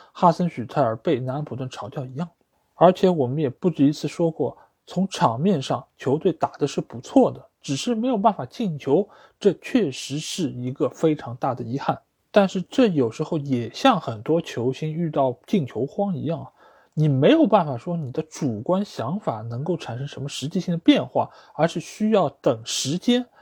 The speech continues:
来化解这一切。那这个时候，莫耶斯用他第两百五十场的胜利，为自己争取到了最宝贵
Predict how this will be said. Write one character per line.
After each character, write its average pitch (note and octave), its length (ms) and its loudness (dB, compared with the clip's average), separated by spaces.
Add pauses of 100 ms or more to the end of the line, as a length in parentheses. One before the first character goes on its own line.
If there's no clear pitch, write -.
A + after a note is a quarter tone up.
(180)
来 B2+ 200 0
化 C#3 300 0
解 A#2 180 -12
这 A2+ 120 -10
一 G#2 80 -10
切。 - 260 -6 (240)
那 C#3+ 260 -2
这 F#3+ 240 6
个 A#2+ 140 -6
时 A#2 220 -10
候， - 260 -4 (200)
莫 D3 180 2
耶 C3+ 120 2
斯 C#3 220 -4
用 D#3 220 0
他 C#3+ 220 -2
第 C#3+ 260 -2 (160)
两 D#3+ 280 4
百 F3+ 200 0
五 C#3+ 180 -4
十 E3+ 100 -8
场 B2+ 160 -6
的 C3 60 -4
胜 G#3 240 2
利， G3 200 0 (240)
为 E3 300 8
自 D#3+ 240 -2
己 B2 180 -8
争 D#3+ 280 -4
取 - 140 -14
到 C3 200 -2
了 G#2 160 -8 (220)
最 F#3 300 2
宝 A2+ 260 -4
贵 F3+ 240 4